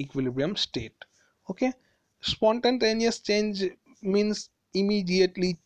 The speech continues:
changes. Okay, is not taking place inside the system, then the system is in equilibrium. Okay, now there are three types of equilibrium are available:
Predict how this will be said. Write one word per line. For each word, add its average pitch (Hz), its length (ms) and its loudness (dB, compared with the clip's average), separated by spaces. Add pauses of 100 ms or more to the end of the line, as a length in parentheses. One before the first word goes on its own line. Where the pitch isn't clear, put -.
changes. 127 720 -4 (180)
Okay, 180 300 -2 (560)
is 190 220 0
not 170 360 0
taking 165 360 -2
place 156 260 -2
inside 139 420 -6
the 139 100 -6
system, 123 520 -8 (680)
then 165 320 -2 (1600)
the 185 360 4 (400)
system 202 560 0
is 160 260 2
in 262 180 0 (260)
equilibrium. 131 640 -4 (280)
Okay, 269 220 -2 (540)
now 226 340 2 (1120)
there 165 220 4
are 226 100 8
three 202 280 0
types 175 360 2
of 175 400 0
equilibrium 147 640 0
are 139 140 0
available: 127 500 -2